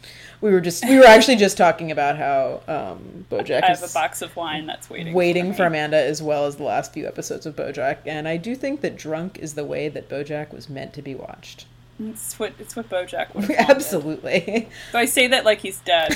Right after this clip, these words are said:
Speaker 1: <laughs>
Speaker 2: Um,
Speaker 1: It, what he
Speaker 2: so don't
Speaker 1: continues to
Speaker 2: spoil
Speaker 1: want.
Speaker 2: anything. I haven't finished the last episode.
Speaker 1: Okay.
Speaker 2: Who knows what this show can do?
Speaker 1: God.
Speaker 2: Um,
Speaker 1: Yeah.
Speaker 2: but yeah, no, I do think it's not necessarily depressing. It's just that it's, it, it, it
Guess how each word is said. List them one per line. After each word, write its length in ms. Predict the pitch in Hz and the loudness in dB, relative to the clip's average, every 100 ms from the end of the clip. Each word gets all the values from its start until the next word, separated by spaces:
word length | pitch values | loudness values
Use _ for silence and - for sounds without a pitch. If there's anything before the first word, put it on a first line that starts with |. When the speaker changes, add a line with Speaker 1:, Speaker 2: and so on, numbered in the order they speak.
| - | 2
Speaker 1:
<laughs> 60 | |
Speaker 2:
Um, 320 | 214 190 202 240 240 - - | 4 6 6 6 4 0 -2
Speaker 1:
It, 220 | 247 - | -2 4
what 140 | 254 | 6
he 80 | 254 | 6
Speaker 2:
so 180 | - 233 | 6 8
don't 20 | |
Speaker 1:
continues 200 | 254 262 156 | 10 8 6
to 40 | |
Speaker 2:
spoil 220 | 247 233 | 6 8
Speaker 1:
want. 120 | 214 190 | 6 0
Speaker 2:
anything. 340 | 190 180 175 | 0 0 2
I 80 | 180 | 4
haven't 320 | 190 190 196 | 4 2 -2
finished 280 | 202 185 - | -6 -6 -2
the 40 | 175 | 0
last 240 | 165 - | 0 0
episode. 460 | 160 - 160 180 160 | -6 -6 -4 -2 -2
Speaker 1:
Okay. 200 | - - | -6 -6
Speaker 2:
Who 140 | 220 | -6
knows 260 | 214 202 196 | -4 -4 -6
what 140 | 190 | -10
this 120 | 185 180 | -10 -8
show 200 | 175 170 | -6 -8
can 180 | 170 160 | -10 -10
do? 80 | |
Speaker 1:
God. 300 | 160 156 - - | -8 -8 -10 -12
Speaker 2:
Um, 340 | 185 175 160 165 - - - - | -6 -6 -6 -10 -20 -20 -20 -14
Speaker 1:
Yeah. 300 | - 143 110 170 - - | -4 -4 -4 -10 -16 -2
Speaker 2:
but 120 | 294 | 6
yeah, 120 | 285 220 | 8 8
no, 180 | 220 | 6
I 120 | 185 233 | 8 6
do 200 | 262 262 | 4 -2
think 280 | 277 254 | -2 -2
it's 180 | 220 220 | -4 -2
not 240 | 254 247 247 | -2 -2 -2
necessarily 640 | 247 262 240 226 214 208 | -4 -4 -6 -4 -2 -2
depressing. 680 | 196 - 180 175 180 175 175 | -6 0 0 0 -4 -4 -8
It's 140 | - | -12
just 200 | 190 180 | -12 -8
that 140 | 185 175 | -8 -8
it's, 340 | - - - - - | -12 -12 -12 -16 -12
it, 140 | - - _ - | -10 -10 _ -14
it, 220 | 190 - - - | -10 -10 -12 -14
it 220 | 180 170 | -10 -10